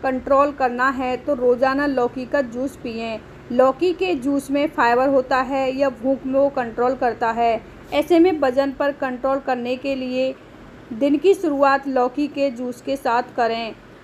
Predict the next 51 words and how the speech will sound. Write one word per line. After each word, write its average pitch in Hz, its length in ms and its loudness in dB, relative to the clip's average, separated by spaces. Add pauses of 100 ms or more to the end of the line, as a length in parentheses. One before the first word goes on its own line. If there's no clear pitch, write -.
(120)
तो 302 60 2
लौकी 277 380 4
का 339 160 -2
जूस 285 380 -4
बहुत 254 300 -4
ही 277 140 -2
हेल्दी 247 400 -2
भी 285 100 2
होता 269 300 2
है। 269 180 0
अगर 262 220 2
आप 247 240 0
मोटापा 247 420 -2
कम 247 280 -6
करना 240 240 -4
चाह 233 220 -2
रहे 247 100 -2
हैं 254 100 -8
तो 277 80 -2
ये 262 180 -2
बेस्ट 233 360 0
रहता 247 300 0
है। 254 260 0 (320)
इससे 285 260 -2
क्या 330 140 2
होता 285 280 2
है 277 100 2
कि 311 80 0
आपके 262 400 -2
शरीर 254 320 -4
को 277 240 0 (220)
मतलब 247 420 -2 (400)
हेल्दी 262 320 4
भी 330 120 4
रहेगा 294 460 4
और 277 220 0
आपको 254 300 -2
कमज़ोरी 262 480 -4
वगैरह 254 320 0
नहीं 254 300 -2
लगेगी, 247 420 0
क्योंकि 277 300 -4
ये 285 80 -2
काफ़ी 254 300 -2
टाइम 233 260 -4
तक 254 120 0
भूख 247 260 -4
नहीं 247 180 -6
लगने 233 300 -2
देता 220 320 0
है। 226 280 -2